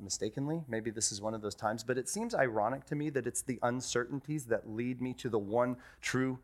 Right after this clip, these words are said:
certainty. Such a strange thing. So, wow,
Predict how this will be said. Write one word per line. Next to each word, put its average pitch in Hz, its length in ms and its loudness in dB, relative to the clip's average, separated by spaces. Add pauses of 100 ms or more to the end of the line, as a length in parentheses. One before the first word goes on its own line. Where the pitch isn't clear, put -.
certainty. 135 640 2 (1040)
Such - 280 4
a 214 40 4
strange 160 540 4
thing. 113 340 2 (1040)
So, 156 440 10 (1000)
wow, 104 240 8